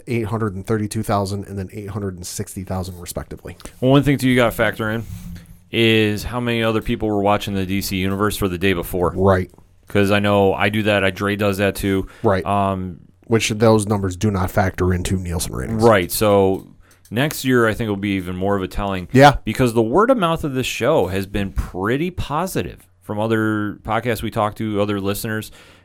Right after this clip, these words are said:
Speaker 2: It, everybody seems to really like it. I mean, it's, it's, for some people, it's not a complete home run,
Speaker 1: Mm-hmm.
Speaker 2: but I get it. But what I appreciate of it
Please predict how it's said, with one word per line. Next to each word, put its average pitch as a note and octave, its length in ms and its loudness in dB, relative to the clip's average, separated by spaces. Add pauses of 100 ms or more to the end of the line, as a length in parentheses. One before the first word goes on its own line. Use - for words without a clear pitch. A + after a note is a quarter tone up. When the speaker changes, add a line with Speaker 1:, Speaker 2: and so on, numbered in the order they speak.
Speaker 2:
It, A2 240 -2
everybody F3 380 0
seems D#3 300 -6
to C3+ 80 -4
really A#2 360 0
like G#2+ 380 -4
it. - 160 -10
I G#2+ 60 -2
mean, A#2+ 200 0
it's, A#2 240 -4
it's, - 380 -8 (180)
for - 160 -6
some F3+ 220 -2
people, F3 240 2
it's B2 100 0
not B2 200 0
a - 20 -4
complete A#2+ 340 -4
home D3 180 -2
run, D#3+ 220 0 (100)
Speaker 1:
Mm-hmm. A#2 360 0
Speaker 2:
but E3+ 120 2
I F3+ 60 0
get G#2 160 0
it. A#2 100 0
But A#2+ 320 0
what C3+ 220 0
I F3+ 80 6
appreciate C3 480 0
of F2 240 2
it F#2 180 -4